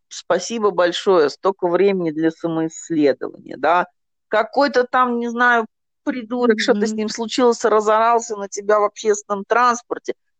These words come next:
Speaker 1: а ты смотришь на него и исследуешь себя. Да, и у
Speaker 2: Да,
Speaker 1: тебя
Speaker 2: да, да,
Speaker 1: просто
Speaker 2: да, да.
Speaker 1: увлекательнейший полигон просто для тестирования. И тогда получается, что действительно
Speaker 2: Ага.
Speaker 1: очень многие неприятные жизненные события, они становятся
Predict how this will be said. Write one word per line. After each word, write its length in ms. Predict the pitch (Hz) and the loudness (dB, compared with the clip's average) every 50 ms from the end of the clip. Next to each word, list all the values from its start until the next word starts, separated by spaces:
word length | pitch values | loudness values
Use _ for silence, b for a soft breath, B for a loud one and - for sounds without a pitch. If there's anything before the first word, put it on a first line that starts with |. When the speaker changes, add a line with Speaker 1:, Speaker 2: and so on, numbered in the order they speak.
| _ _ | _ _
Speaker 1:
а 100 | - 170 | -18 -10
ты 120 | - 214 202 | -6 -6 -6
смотришь 680 | - - 185 190 208 226 233 226 - 208 180 185 - | -4 -6 -6 -2 0 2 2 2 0 -2 -4 -4 -4
на 60 | 196 190 | -6 -6
него 260 | 185 185 180 190 - - | -2 0 0 0 0 0
и 160 | 247 247 233 | -4 -4 -4
исследуешь 920 | 220 - - - - 170 165 160 165 151 151 143 135 120 185 190 - - - | -4 -6 -10 -8 -6 -6 -4 -2 0 2 4 4 4 4 2 2 0 0 -6
себя. 560 | - - 190 180 151 147 143 135 123 131 - _ _ _ _ _ _ - | -6 -6 -6 -4 0 2 2 4 2 2 0 _ _ _ _ _ _ -2
Да, 280 | 170 226 254 277 269 247 | 0 2 4 4 4 4
и 80 | 254 | 4
у 80 | 269 285 | 2 2
Speaker 2:
Да, 140 | 220 311 381 | 2 4 4
Speaker 1:
тебя 160 | - - 403 | 6 4 4
Speaker 2:
да, 60 | 403 | 4
да, 40 | 254 | 4
Speaker 1:
просто 400 | - - 339 359 381 330 247 311 | 4 4 4 4 4 4 2 2
Speaker 2:
да, 60 | - | 2
да. 100 | - 302 | 2 4
Speaker 1:
увлекательнейший 1200 | 339 330 262 294 285 339 - _ - 339 370 427 - - 403 370 359 370 370 359 - - 330 311 294 _ - | 2 4 4 4 2 2 0 _ 0 2 2 2 2 4 4 4 4 2 0 -2 -2 0 0 0 -2 _ -2
полигон 840 | 330 302 311 285 302 302 247 233 226 277 330 320 277 240 202 196 - | 0 2 4 4 2 0 -2 -2 0 2 4 4 4 2 0 -2 -4
просто 420 | - 214 214 208 202 202 _ - 175 | 0 2 4 4 2 2 _ -12 -12
для 220 | 170 180 196 202 | -6 -2 -2 -2
тестирования. 920 | 202 _ - 214 - - - - 240 226 214 196 151 135 131 143 139 - - _ _ _ _ _ _ - | -2 _ -8 -8 -8 -10 -8 -6 -4 0 2 2 4 2 2 0 -4 -6 -8 _ _ _ _ _ _ -2
И 40 | 339 | 0
тогда 260 | - 440 - - 508 494 494 | 0 0 2 2 2 2 2
получается, 640 | - 370 381 381 - 440 466 453 427 427 - 277 269 | 2 4 4 4 4 2 4 4 4 2 0 -2 -4
что 220 | - - 285 277 | -2 -4 -6 -6
действительно 460 | 240 269 285 - 370 349 - 269 269 | -6 -6 -2 0 0 0 2 2 2
Speaker 2:
Ага. 80 | 269 269 | 2 2
Speaker 1:
очень 180 | 269 - 294 | 0 -2 -2
многие 440 | 269 285 294 302 294 233 220 226 226 | -2 0 2 2 0 0 0 -2 -2
неприятные 1080 | 226 233 247 254 240 - - 233 233 220 220 254 277 381 415 403 - 240 208 202 190 | -2 0 0 -2 -2 -2 -2 -2 -2 0 2 2 2 2 2 0 -2 -6 -6 -4 -4
жизненные 580 | 190 190 196 190 175 165 165 165 160 165 165 165 | -6 -6 -8 -10 -10 -8 -8 -8 -8 -8 -8 -8
события, 560 | - - 185 175 175 165 170 170 - - 143 | -6 -2 -2 -2 0 -2 -4 -4 -4 -6 -6
они 160 | 156 156 156 | -6 -6 -10
становятся 680 | 156 - - - 143 151 175 226 269 403 - - 349 | -14 -10 -4 -4 -4 -2 0 -2 -2 -2 -4 -6 -8